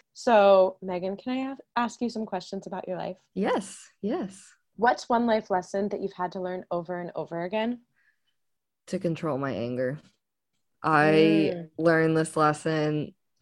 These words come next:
Speaker 2: all the time. My, I am so incredibly short-tempered,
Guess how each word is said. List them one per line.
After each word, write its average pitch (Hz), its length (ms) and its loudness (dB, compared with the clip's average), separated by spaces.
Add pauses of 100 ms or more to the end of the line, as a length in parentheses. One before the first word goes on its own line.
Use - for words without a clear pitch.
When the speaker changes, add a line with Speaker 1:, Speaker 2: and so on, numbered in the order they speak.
(200)
Speaker 2:
all 156 220 2
the 147 100 2
time. 143 260 -2
My, 165 320 4
I 185 220 4
am 180 340 8
so 160 680 2
incredibly 143 600 -2
short-tempered, - 840 -4